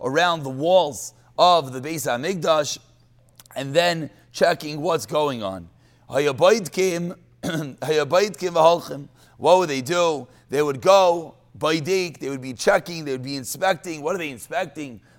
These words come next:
They're inspecting all the kalim. They're inspecting to make sure there's no tuma anywhere.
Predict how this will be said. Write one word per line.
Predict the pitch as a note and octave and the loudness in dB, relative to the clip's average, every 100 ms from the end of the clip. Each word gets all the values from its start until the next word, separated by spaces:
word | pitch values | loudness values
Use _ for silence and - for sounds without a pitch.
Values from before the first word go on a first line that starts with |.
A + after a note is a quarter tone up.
| - | -18
They're | A#2 | -16
inspecting | - A#2+ - C3 | -10 -10 -10 -12
all | A#2 | -10
the | A#2 D3 | -10 -12
kalim. | D#3+ F3+ E3+ D3+ C3+ B2+ _ - | -8 -6 -4 -6 -8 -18 _ -12
They're | C#3+ | -10
inspecting | C3+ - C3+ - A#2+ | -8 -8 -8 -10 -14
to | A#2+ | -12
make | B2 | -12
sure | G#2+ A#2+ | -10 -12
there's | A#2 | -10
no | C3+ D3+ | -8 -6
tuma | C#3 F#3 F#3+ | -4 -4 -4
anywhere. | F3+ F3 E3 D#3 C#3+ | -4 -4 0 0 -2